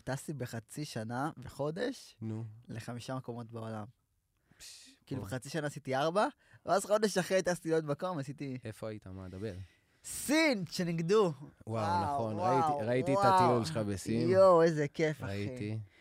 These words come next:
Speaker 1: איזה, אני, וואו.
Speaker 2: היית לבד?
Speaker 1: לבד,
Speaker 2: אז זה היה
Speaker 1: לגמרי.
Speaker 2: עבודה?
Speaker 1: ס-, כן, טיסה ראשונה שלי אי פעם
Speaker 2: פש,
Speaker 1: לסין,
Speaker 2: יואו.
Speaker 1: לבד.
Speaker 2: יואו, רמה גבוהה.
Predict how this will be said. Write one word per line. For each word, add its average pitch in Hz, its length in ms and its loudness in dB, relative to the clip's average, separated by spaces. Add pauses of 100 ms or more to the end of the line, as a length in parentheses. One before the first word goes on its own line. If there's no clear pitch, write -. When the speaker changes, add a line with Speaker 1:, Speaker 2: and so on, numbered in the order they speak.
(260)
Speaker 1:
איזה, 143 280 0 (120)
אני, 131 260 2
וואו. 131 280 2
Speaker 2:
היית 135 180 4
לבד? 135 400 2 (340)
Speaker 1:
לבד, 117 380 -2
Speaker 2:
אז 113 100 -4
זה - 80 0
היה 131 120 2
Speaker 1:
לגמרי. 113 140 0
Speaker 2:
עבודה? 107 360 -2
Speaker 1:
ס-, 156 140 -10 (240)
כן, 147 200 0 (160)
טיסה 156 240 -2
ראשונה 156 220 -2
שלי 151 160 -8
אי 143 220 -2
פעם 170 260 2 (260)
Speaker 2:
פש, - 120 -12
Speaker 1:
לסין, 160 520 -4 (160)
Speaker 2:
יואו. 95 240 -8
Speaker 1:
לבד. 135 520 -2 (440)
Speaker 2:
יואו, 85 320 -12
רמה 82 220 -10
גבוהה. 85 300 -10